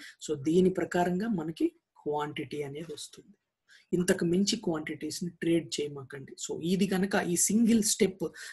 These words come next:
మీరు, ఓకే, ఈ position sizing అనే single step కనుక మీరు ఫాలో అయితే, you will, you will see very, very good results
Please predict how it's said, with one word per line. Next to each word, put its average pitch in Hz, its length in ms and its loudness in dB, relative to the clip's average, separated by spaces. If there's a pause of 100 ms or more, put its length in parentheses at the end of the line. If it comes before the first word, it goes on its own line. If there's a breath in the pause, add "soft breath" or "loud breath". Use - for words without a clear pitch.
(140 loud breath)
మీరు, 170 300 4 (160)
ఓకే, 220 180 -2
ఈ 165 200 2 (200)
position 180 440 4
sizing 170 420 2
అనే 160 140 -2
single 202 540 2
step - 400 0
కనుక 165 260 0
మీరు 156 300 -4
ఫాలో 151 380 -4
అయితే, - 360 -6 (440 loud breath)
you 165 100 4
will, 160 140 4 (340)
you 160 80 -4
will 156 180 0
see 160 280 -4 (160)
very, 190 240 8
very 175 260 2 (160)
good 190 180 6
results 147 480 4